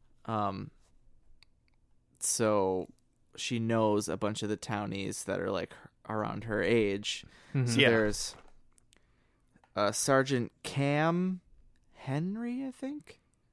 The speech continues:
Speaker 3: Yeah, I think that's right.
Speaker 2: Mm-hmm.
Speaker 1: Um,
Speaker 3: And
Speaker 1: and
Speaker 3: his dad was there at the murder.
Speaker 1: his
Speaker 2: Yeah, his dad survived the, the killing.
Speaker 3: Yeah.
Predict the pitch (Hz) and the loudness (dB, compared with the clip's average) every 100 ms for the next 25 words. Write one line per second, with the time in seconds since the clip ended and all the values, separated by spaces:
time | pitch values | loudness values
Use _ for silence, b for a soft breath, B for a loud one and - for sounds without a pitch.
0 | _ - 127 117 127 120 113 117 113 - | _ 2 2 2 0 -2 -2 -2 -4 -6
1 | b b - 120 135 131 120 110 101 98 | b b -6 -2 2 2 2 0 -4 -10
2 | - _ _ _ _ _ _ _ _ _ | -16 _ _ _ _ _ _ _ _ _
3 | _ _ _ _ _ - 131 165 180 123 | _ _ _ _ _ 0 4 6 4 4
4 | 127 147 165 131 123 123 120 123 110 - | 6 8 8 8 6 2 0 2 2 4
5 | 123 120 117 110 107 113 127 117 104 - | 6 6 4 0 -2 2 4 2 -2 -8
6 | - - - _ - - - _ _ - | -18 -20 -20 _ -20 -20 -20 _ _ -2
7 | 120 110 - _ - 131 135 139 131 143 | -2 -2 -6 _ -2 2 6 6 6 4
8 | 123 113 113 117 113 110 - 113 110 107 | 6 6 8 8 6 0 -6 -2 0 -2
9 | 107 - - _ _ - - 113 107 107 | -6 -12 -20 _ _ -12 -4 -2 -2 4
10 | 135 120 | 4 4